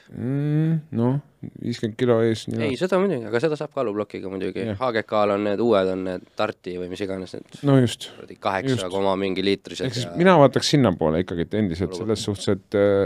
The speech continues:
Speaker 1: et sul on see gaasikäik, sul hakkab ta varakult üles ja sul on need jõud kogu aja olemas kogu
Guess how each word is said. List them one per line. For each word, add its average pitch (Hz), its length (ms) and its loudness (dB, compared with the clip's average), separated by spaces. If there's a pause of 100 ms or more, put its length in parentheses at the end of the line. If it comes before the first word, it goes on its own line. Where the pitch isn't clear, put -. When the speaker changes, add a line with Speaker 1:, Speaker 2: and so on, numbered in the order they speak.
(120)
Speaker 1:
et 98 180 -4
sul 107 180 -6
on 104 100 0
see 104 120 -2
gaasikäik, 147 840 2
sul 110 260 -4
hakkab 104 300 -2
ta 101 100 -4
varakult 127 460 2
üles 131 340 4
ja 101 60 -6
sul 107 200 -2
on 101 180 2
need 101 200 0
jõud 120 400 2
kogu 131 320 0
aja 107 140 4
olemas 117 420 2
kogu 107 400 -4